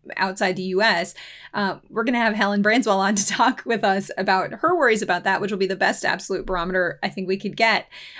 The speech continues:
Um, but we're absolutely seeing these scary numbers in certain parts of the country that have lower vaccination rates. Um, in Missouri, in particular, stories about hospitals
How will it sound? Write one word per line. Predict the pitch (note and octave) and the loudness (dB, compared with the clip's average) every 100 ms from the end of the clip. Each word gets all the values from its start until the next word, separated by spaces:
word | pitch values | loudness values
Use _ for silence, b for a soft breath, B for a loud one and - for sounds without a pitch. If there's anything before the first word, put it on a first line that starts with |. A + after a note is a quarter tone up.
| B | B
Um, | G#3+ G3+ G3 - - _ _ - | 0 2 0 -4 -12 _ _ 0
but | B3 A#3+ - - - | 2 2 -4 -20 -12
we're | A#3+ B3 - | -2 -2 0
absolutely | B3 C#4 - C#4 B3 A3+ | -2 -2 -2 -2 -2 -4
seeing | - C4+ B3+ A3 F#3+ F#3 _ _ | -2 0 2 2 -2 -4 _ _
these | A3 G#3+ G3 | -4 -4 -4
scary | - A3+ G#3+ G#3 | 0 4 6 6
numbers | G3 G3+ G3+ F3+ F#3 | 4 4 4 4 0
in | G#3 G#3 | -2 0
certain | G3 - G#3 G3 | 0 0 0 2
parts | G3 F#3+ | 0 -2
of | F#3+ | -4
the | F#3+ | -4
country | - F#3+ - F#3 F3+ | -4 -6 0 2 2
that | F#3+ F3+ F#3 | 2 2 0
have | - F#3 F#3+ F#3 - | -2 -2 -2 -4 -8
lower | G#3+ G#3 F#3+ | -2 0 2
vaccination | F#3 F3+ - G3 G3 G3 | 0 -2 -2 -2 -2 -2
rates. | F#3 - G3 - - | -2 -2 -6 -10 -8
Um, | G3 F#3 F3 | -6 -6 -8
in | - G3 | -6 -2
Missouri, | F#3+ F#3 F#3 G3 F#3 | -2 0 2 4 2
in | F3+ | 0
particular, | - F#3 G#3 G#3 G#3 F#3+ F3+ - | -6 -6 -4 -2 0 0 0 -4
stories | - G#3 G3+ G#3 | -6 -4 0 0
about | G3+ G3+ G3+ - | 0 0 -2 -4
hospitals | - G#3+ - A3+ A3+ G#3+ - | -6 -6 -4 -4 -2 -4 -6